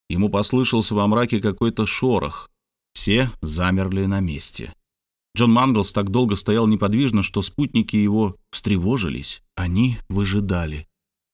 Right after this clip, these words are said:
Кто опишет их мучительное волнение?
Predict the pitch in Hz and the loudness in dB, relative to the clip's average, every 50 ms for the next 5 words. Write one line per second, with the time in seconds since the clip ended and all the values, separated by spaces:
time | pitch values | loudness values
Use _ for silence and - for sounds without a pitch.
0 | _ _ _ _ - - - - 104 101 101 101 - 135 131 - - 95 - - | _ _ _ _ -18 -4 0 2 2 2 2 0 -2 -2 -2 0 -2 -2 -2 0
1 | 107 95 - - 85 87 87 - - 113 - 110 98 98 104 101 98 92 104 104 | -2 -2 0 0 -2 -2 0 0 0 0 0 0 0 2 2 0 0 0 0 2
2 | 107 113 127 139 123 101 87 78 76 78 | 4 4 6 6 4 4 2 -2 -6 -8